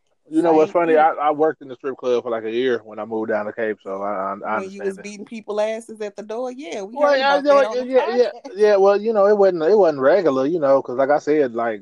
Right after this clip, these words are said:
Speaker 1: for the most, most of the time I was there, and motherfuckers didn't test me, man. They were just like, "Oh, big dude, cool," 'cause, you know, I laugh and smile and I, I crack jokes and shit, but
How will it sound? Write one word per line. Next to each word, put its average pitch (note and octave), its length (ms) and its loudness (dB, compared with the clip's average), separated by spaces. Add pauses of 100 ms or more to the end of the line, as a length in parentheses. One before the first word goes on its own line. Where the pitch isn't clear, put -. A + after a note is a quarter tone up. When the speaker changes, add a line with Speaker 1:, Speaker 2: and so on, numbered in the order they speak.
(160)
Speaker 1:
for B2 120 -12
the B2 40 -10
most, C#3 240 0
most E3 200 0
of D#3+ 80 -10
the E3+ 40 -2
time D#3+ 140 0
I D3 60 2
was C3 160 -4
there, D#3+ 240 0
and D3+ 100 -6
motherfuckers E3 320 -6
didn't C#3+ 240 -10
test E3 340 -14
me, A2+ 220 -20
man. C#3 140 -12
They E3 100 -6
were D#3 80 -8
just C#3 180 -20
like, D3+ 160 -16
"Oh, F3+ 220 -6
big E3+ 260 -10
dude, G3 300 -4
cool," G#3 280 -8
'cause, G3+ 180 -6
you A#3+ 100 -4
know, F#3+ 80 -2
I F#3+ 80 4
laugh D3+ 320 0
and D3 80 -20
smile D3+ 400 -2
and - 20 -2
I, C#3+ 400 -6
I C3 40 -6
crack C3+ 280 -6
jokes C3 320 -10
and B2+ 100 -20
shit, C#3+ 220 -14
but A2 220 -8